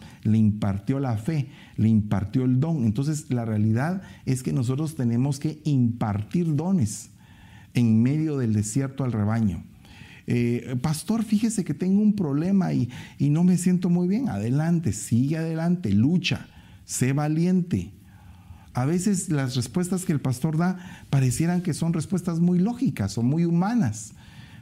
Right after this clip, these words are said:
pero la realidad es que nosotros somos humanos, entonces necesitamos respuestas humanas que nos, que sean orientadas por el Espíritu Santo. O sea,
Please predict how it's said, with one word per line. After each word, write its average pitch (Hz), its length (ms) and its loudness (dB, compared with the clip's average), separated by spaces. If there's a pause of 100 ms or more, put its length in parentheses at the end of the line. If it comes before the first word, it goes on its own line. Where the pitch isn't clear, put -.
pero 107 160 2
la 95 140 -2
realidad 90 280 0
es 165 80 -2
que 202 80 -2
nosotros 202 320 0
somos 165 300 0
humanos, 131 500 2
entonces 143 380 -2 (320)
necesitamos 120 680 2
respuestas 151 520 -4
humanas 143 420 2
que 139 120 -2
nos, 110 240 -2 (340)
que - 80 0
sean 135 320 -2 (380)
orientadas 113 840 0
por 160 180 -2
el 110 80 0
Espíritu 101 460 0
Santo. 196 400 -2
O 92 60 -6
sea, 110 260 -4